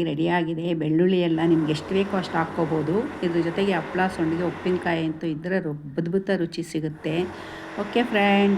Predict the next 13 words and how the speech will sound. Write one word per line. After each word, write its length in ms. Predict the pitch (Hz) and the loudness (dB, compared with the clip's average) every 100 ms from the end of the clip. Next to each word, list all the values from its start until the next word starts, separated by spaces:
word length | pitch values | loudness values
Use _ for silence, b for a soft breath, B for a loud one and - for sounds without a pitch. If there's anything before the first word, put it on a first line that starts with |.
| 185 | 0
ಇಷ್ಟೊತ್ತವರೆಗೂ 520 | - 214 202 180 175 175 | -2 -2 -2 0 0 2
ಟೈಮ್ 160 | 175 190 | 2 2
ಕೊಟ್ಕೊಂಡು 360 | 185 175 - 175 | 0 -4 0 2
ನನ್ನ 120 | 170 170 | 4 4
ವಿಡಿಯೋ 220 | 165 180 202 | 4 4 4
ನೋಡಿದ್ದಕ್ಕೆ 440 | 170 160 151 151 165 208 | 4 2 -2 -2 0 2
ನಿಮ್ಗೆಲ್ರಿಗೂ 540 | 196 165 165 175 202 170 | 2 2 0 2 2 2
ಧನ್ಯವಾದಗಳು. 760 | 160 165 214 208 170 160 160 165 185 | 0 2 0 0 0 -2 -2 -4 -6
ಓಕೆ, 260 | 190 - 165 165 | -8 -4 -4 -2
ಬಾಯ್ 200 | 175 185 165 | -2 -2 -2
ಬಾಯ್. 420 | 165 165 165 165 190 B B B B - | 0 2 2 0 -2 B B B B 0
ಮುಂದಿನ 260 | 214 226 254 214 | 4 4 4 2
ವಿಡಿಯೋದಲ್ಲಿ 500 | 190 175 170 170 | 0 0 2 2